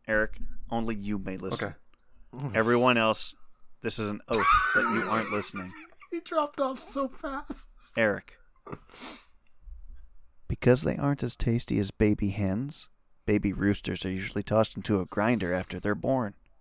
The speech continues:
Speaker 3: Oh.
Speaker 1: Yeah. It's pretty fun, though, right? Chris, you can listen again.
Speaker 3: That's, that's not the least fun of the facts, but I would not call it a fun
Speaker 2: Not
Speaker 3: fact.
Speaker 2: that bad, then?
Speaker 1: No,
Speaker 2: Okay.
Speaker 1: no.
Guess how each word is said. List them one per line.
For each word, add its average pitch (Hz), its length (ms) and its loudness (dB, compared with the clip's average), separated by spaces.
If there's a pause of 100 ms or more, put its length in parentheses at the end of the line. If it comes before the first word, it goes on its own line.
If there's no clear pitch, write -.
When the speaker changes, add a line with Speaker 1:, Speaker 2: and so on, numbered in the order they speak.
(720)
Speaker 3:
Oh. 165 320 -2 (840)
Speaker 1:
Yeah. 113 320 -6 (420)
It's - 140 -16
pretty 143 160 -4
fun, 127 320 0
though, 98 100 -4
right? 110 240 -4
Chris, 180 220 2
you 190 60 0
can 165 100 0
listen 135 220 0
again. 123 180 -2 (800)
Speaker 3:
That's, - 360 2 (380)
that's - 240 0
not 339 220 8
the 170 120 6
least 127 480 4
fun 151 320 6
of 110 140 -2
the 120 80 -2
facts, - 460 0
but 147 160 2
I 139 80 6
would 202 320 4
not 160 280 6
call 135 240 8
it 123 60 4
a 254 60 2
fun 151 320 4
Speaker 2:
Not 123 180 2
Speaker 3:
fact. 120 140 4
Speaker 2:
that 131 60 4
bad, 123 140 6
then? 135 180 2 (260)
Speaker 1:
No, 233 120 -4
Speaker 2:
Okay. 254 300 6 (100)
Speaker 1:
no. 139 420 2